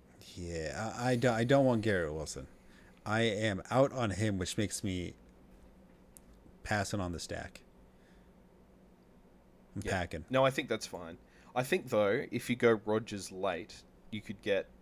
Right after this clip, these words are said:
Speaker 2: um, Alan Lazard towards the back end of your draft.
Speaker 1: Allen Lazard's almost like a Mike Williams.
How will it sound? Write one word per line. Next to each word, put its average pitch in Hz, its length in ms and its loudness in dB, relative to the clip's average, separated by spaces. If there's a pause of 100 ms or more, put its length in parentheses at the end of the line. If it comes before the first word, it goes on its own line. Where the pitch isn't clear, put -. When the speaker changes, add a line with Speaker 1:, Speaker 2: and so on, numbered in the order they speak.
(180)
Speaker 2:
um, 87 680 -8 (840)
Alan 98 340 0
Lazard 87 640 -2 (1080)
towards 98 340 -4
the 98 60 -10
back 92 260 -2
end 87 100 -6
of 82 120 -12
your 82 80 -8
draft. 65 420 -8 (1300)
Speaker 1:
Allen 151 260 8
Lazard's 104 380 4
almost 95 240 2
like - 140 -10
a 90 40 -4
Mike 80 240 -6
Williams. 78 520 -8